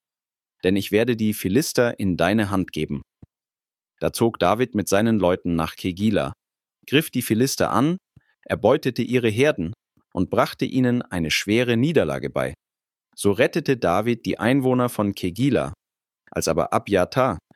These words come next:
der Sohn Ahimeleks, zu David nach Kegila floh, hatte er ein Priesterkleid mitgebracht. Als nun Saul erfuhr, dass David nach Kegila gezogen sei, rief er aus:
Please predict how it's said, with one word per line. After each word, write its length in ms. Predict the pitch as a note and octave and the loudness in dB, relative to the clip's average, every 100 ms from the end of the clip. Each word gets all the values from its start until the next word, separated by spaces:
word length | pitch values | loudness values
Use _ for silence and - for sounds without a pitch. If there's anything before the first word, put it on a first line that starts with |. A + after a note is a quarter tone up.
| _ _ | _ _
der 80 | D#2 | -4
Sohn 340 | G#2 C3+ E3 - | 2 2 0 -2
Ahimeleks, 680 | B2 D#3+ D#3+ F2 D2+ - - - _ | 0 2 2 0 -2 -6 -12 -16 _
zu 140 | - E2 | -6 0
David 540 | G#2+ D3 G#2 D2+ - _ _ | 2 2 0 -6 -8 _ _
nach 280 | - D#2+ - | -4 -4 -4
Kegila 460 | - G#2 G#2 E2+ D2+ | -4 -2 0 -2 -2
floh, 420 | - D3 C3+ E3+ _ _ _ - | -2 0 0 0 _ _ _ -4
hatte 240 | D3+ D3+ | -2 0
er 360 | A#2 B2+ B2+ - | 0 0 -2 -6
ein 260 | - E2+ D#2 | -6 -6 -6
Priesterkleid 720 | - F3 - F#2+ - D#2+ - | -4 -4 0 -2 0 -2 0
mitgebracht. 600 | G2 - D2 C#2 C#2 - _ _ _ _ _ _ | -4 -2 -6 -4 -6 -10 _ _ _ _ _ _
Als 220 | - G#2 C#3+ | -6 0 2
nun 220 | D#3+ C#3 | 2 2
Saul 320 | B2 D3 D3+ | 2 2 2
erfuhr, 500 | G#2+ - B2 C#3 E3+ _ _ _ | -2 0 2 2 0 _ _ _
dass 200 | - D#2+ | -8 -2
David 360 | F#2+ A#2 C3+ B2+ | 2 2 2 0
nach 300 | G#2 F2 - | -2 -2 -4
Kegila 500 | G2 G2 C#3 E3+ G2 | -6 -2 0 2 2
gezogen 440 | F2 - G2 F#2+ | 0 0 2 2
sei, 260 | F2+ G#2+ D#3+ - _ _ - | 2 2 0 -8 _ _ 0
rief 180 | B2+ | 2
er 160 | A#2 F2+ | 2 0
aus: 300 | D#2 - | -2 -6